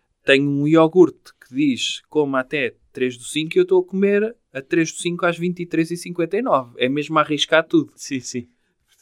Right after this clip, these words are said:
Speaker 1: Eh, e, portanto, com as senhoras é igual. Eh, dito isto, eh, o que eu acho é que as próprias senhoras, neste caso, até deveriam saber, saber que podia estar sozinha, mas pelo menos tem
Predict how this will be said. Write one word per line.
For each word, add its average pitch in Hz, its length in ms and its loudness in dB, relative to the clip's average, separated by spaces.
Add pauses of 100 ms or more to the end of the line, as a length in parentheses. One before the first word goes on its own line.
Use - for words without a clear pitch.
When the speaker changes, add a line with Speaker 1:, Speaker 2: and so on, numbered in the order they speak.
(640)
Speaker 1:
Eh, 127 340 -16
e, 131 120 -20
portanto, 135 400 -18
com 160 80 -20
as 151 100 -18
senhoras 180 440 -16
é 180 60 -12
igual. 180 400 -10 (380)
Eh, 151 340 -8 (560)
dito 170 440 -20
isto, 160 480 -20 (200)
eh, 160 300 -16 (360)
o 170 120 -20
que 339 160 -14
eu 349 180 -4
acho - 320 -14
é - 100 -14
que 320 400 -18 (760)
as 175 140 -20
próprias 208 560 -20
senhoras, 151 640 -20 (560)
neste 180 340 -20
caso, 170 400 -20
até 214 220 -20
deveriam 208 320 -20
saber, 214 360 -14
saber 196 400 -10
que 359 380 -8 (420)
podia 185 280 -10
estar 190 180 -16
sozinha, 208 480 -20
mas 208 140 -20
pelo 208 200 -16
menos 202 240 -20
tem 202 200 -20